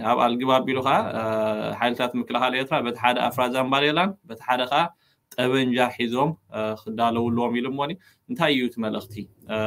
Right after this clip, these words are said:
ማለት፣ እ፣ ኢሳያስ ክዛረብ ከሎ ብዘይ መልእኽቲ ከም ዘይዛረብ ሰላሳ ዓመት ርኢናዮ ኢና እሞ፣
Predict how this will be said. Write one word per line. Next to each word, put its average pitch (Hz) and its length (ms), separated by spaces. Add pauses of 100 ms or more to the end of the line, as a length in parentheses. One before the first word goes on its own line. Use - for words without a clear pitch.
(600)
ማለት፣ 110 380
እ፣ 107 140 (160)
ኢሳያስ 120 320
ክዛረብ 117 420
ከሎ 120 240
ብዘይ 113 220
መልእኽቲ 117 280
ከም 117 180
ዘይዛረብ 117 440 (440)
ሰላሳ 127 340
ዓመት 127 300
ርኢናዮ 131 460
ኢና 127 220
እሞ፣ 123 140